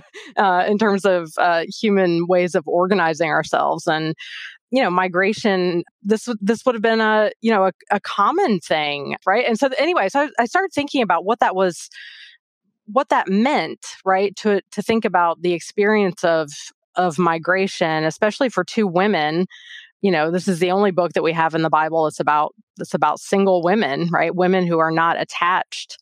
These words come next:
to men and, and what that means for them. And, and then I started thinking about, well, it, it also takes place in the context of a, uh, ecological disaster, right?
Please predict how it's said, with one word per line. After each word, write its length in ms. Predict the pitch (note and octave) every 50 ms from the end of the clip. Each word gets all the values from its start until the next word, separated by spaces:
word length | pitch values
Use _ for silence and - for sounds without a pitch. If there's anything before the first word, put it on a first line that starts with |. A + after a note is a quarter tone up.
| _ - - - - _ _ _ -
to 240 | - - A#3 A3 F#3+
men 640 | F3+ F3 F#3 A#3 B3 G3+ D3+ D3 D3+ D#3+ E3 E3+ - _ _ -
and, 480 | F#3+ F#3 F3+ F3 F3 E3+ E3+ E3+ D#3 - - - _ _
and 160 | G3+ G3 G3
what 160 | G3 A3+ A#3+
that 180 | - A#3+ G#3 F3+
means 320 | F3 G3 C4 E4+ G#4 G4+
for 140 | - - F3+
them. 400 | D3 C3+ - - - - F3 F3+ - _ _
And, 340 | - A#3 A3 A3+ A3 G#3+ G#3+
and 220 | - F#3+ A3 A3+ A3
then 220 | A3 A3 A3+ A3+
I 80 | G#3+ G#3+
started 260 | - A3+ G3+ F#3+ -
thinking 300 | F#3+ D#3+ D3+ G3 F#3 F3
about, 340 | E3 D#3+ D#3 D#3 D3+ D3+ - _ _ _
well, 340 | G#3 A3 D3+ D#3 D#3+ E3+ G#3
it, 100 | G#3 - -
it 180 | E3+ G3 E3+
also 300 | F#3 F#3 G3+ G#3+ - D4+
takes 240 | B3+ - A#3 A#3 -
place 320 | - - A#3 A3+ A#3+ - -
in 60 | G#3+
the 100 | G#3+ G#3
context 460 | - G#3+ G3+ G#3 G#3+ A3+ G#3 - -
of 120 | G#3 G3
a, 220 | G#3 G#3+ G#3 G#3+ G3+ - - - - - - - - - _ _ -
uh, 360 | F#3+ F3+ F3 F3 F3 E3 - - - -
ecological 720 | A3 G3 - A3 A3 G3 G3 G3 - G#3+ G3 G3 G3+ G3+
disaster, 880 | F3+ G3 G3 D#3+ E3+ E3 F3 G#3 A#3 - - - C#3+ - - - E3 E3+ - -
right? 360 | E3+ E3 E3 F3 F#3+ G3 -